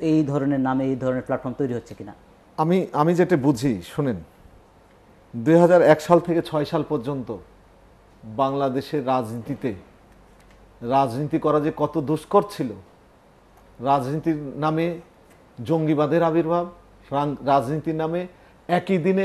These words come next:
Speaker 2: একই সময় পঁয়ষট্টিটা জেলাতে পাঁচশো ষাটটি বোমা ব্লাস্ট,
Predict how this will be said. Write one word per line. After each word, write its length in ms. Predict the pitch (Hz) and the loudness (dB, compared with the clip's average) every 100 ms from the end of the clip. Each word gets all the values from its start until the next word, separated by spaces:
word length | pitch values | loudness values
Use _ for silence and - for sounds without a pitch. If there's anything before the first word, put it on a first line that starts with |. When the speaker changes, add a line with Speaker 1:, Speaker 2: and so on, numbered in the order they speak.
| 160 | 0
Speaker 2:
একই 260 | 175 185 185 | -2 -2 -2
সময় 320 | 190 185 185 - | -2 -2 -2 0
পঁয়ষট্টিটা 600 | 196 - 208 208 180 185 | 0 4 2 2 0 2
জেলাতে 260 | 170 165 165 | 2 2 0
পাঁচশো 340 | 165 156 - | -2 -4 -2
ষাটটি 380 | 156 160 156 160 | -2 0 0 -2
বোমা 280 | 135 139 143 | -2 0 0
ব্লাস্ট, 280 | 135 165 | -2 -4